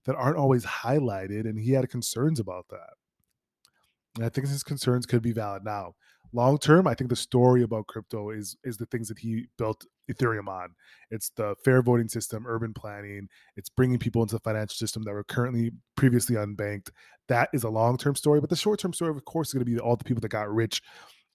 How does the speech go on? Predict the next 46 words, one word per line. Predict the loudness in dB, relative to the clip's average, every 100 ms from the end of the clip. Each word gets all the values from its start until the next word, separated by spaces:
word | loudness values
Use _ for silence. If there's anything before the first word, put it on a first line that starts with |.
| -4 -2
from | -6 0
doing | 2 2
things | 0 -4 -6
in |
N | -10
F | -10
Ts | -2 2 4 4 2
or, | -4 -4
or | -4
in | -4
crypto. | -4 -6 -4
That's | -6 -2
what | -2 -4
catches | 0 0 0
people, | -6 -8 -8
right? | -8 -4
That's | -2 2
what | 0 2
bring | 0
people's | 2 0 2
in, | 2 0 -6 -18 -4
brings | 4 4 4
people | 2 4
in | 4 4 0 -6 _ _ _
from | -8
a |
capitalistic | -2 0 2 2 0 -2 -6 -6
nature. | -2 0 0 -4 -6 _ _ _ _ _ _ _ _ _ -20 -2
But | 4
it |
isn't | 6 6
gonna | 6 6
be | 6
the | 6
end-all, | 6 4
be-all | 2 0 0 -2
story | 0 0 0 -4 -10 -18 _ -8
in | -8
my | -4 -2 -2
mind. | -4 -6 -8
I |
think | -6 -6
there's | -6 -4
much, | 2 2 2 -2
much | -4 -4
more, | -2 0 0 -2